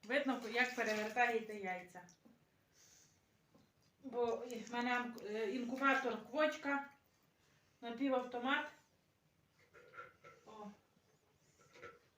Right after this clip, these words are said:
Карликових яїчок у мене мало,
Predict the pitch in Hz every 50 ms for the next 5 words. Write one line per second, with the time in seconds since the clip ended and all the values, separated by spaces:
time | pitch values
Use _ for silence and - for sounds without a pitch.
0 | _ _ _ - - - - _ _ _ _ _ _ _ _ _ _ _ _ -
1 | - - - - - - - - - - - - - _ _ - - - - -
2 | - 294 294 269 269 277 269 269 277 269 269 262 - 269 269 269 269 269 - 262
3 | 247 - 247 240 254 247 247 247 247 277 311 339 349 330 311 269